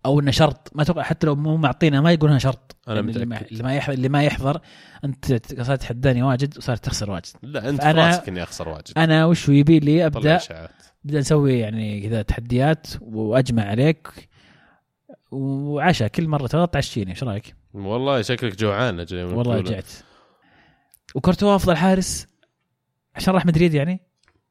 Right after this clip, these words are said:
Speaker 2: كله عط-، عشان ما عطوها تشيزني، صح؟ أنا أعرفه، <laughs> بس.
Speaker 1: لا، بس يعني لا، لا في كأس العالم أحسن حارس، ولا في الدوري الإنجليزي الموسم الماضي أحسن حارس.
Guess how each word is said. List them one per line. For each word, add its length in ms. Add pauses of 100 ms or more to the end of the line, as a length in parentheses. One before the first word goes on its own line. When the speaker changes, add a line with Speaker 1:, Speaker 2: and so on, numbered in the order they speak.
(220)
Speaker 2:
كله 180
عط-، 160
عشان 260
ما 120
عطوها 240
تشيزني، 320
صح؟ 180 (1900)
أنا 180
أعرفه، 240 (380)
<laughs> 120
بس. 280 (960)
Speaker 1:
لا، 140
بس 220
يعني 280 (260)
لا، 340
لا 160
في 60
كأس 180
العالم 220
أحسن 200
حارس، 360 (180)
ولا 300
في 100
الدوري 160
الإنجليزي 260
الموسم 240
الماضي 100
أحسن 120
حارس. 360